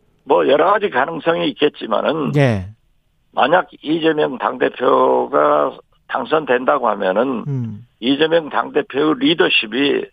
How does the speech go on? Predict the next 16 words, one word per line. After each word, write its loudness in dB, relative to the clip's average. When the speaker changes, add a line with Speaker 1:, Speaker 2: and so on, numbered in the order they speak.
Speaker 1:
그때 0
발휘될 -4
겁니다. -4
Speaker 2:
음. -10
Speaker 1:
그때 0
봐야 2
알지, -2
뭐 -2
제가, 0
어, -8
밖에서 0
얘기하는 2
것은 -6
바람직하지 0
않다고 0
생각합니다. -4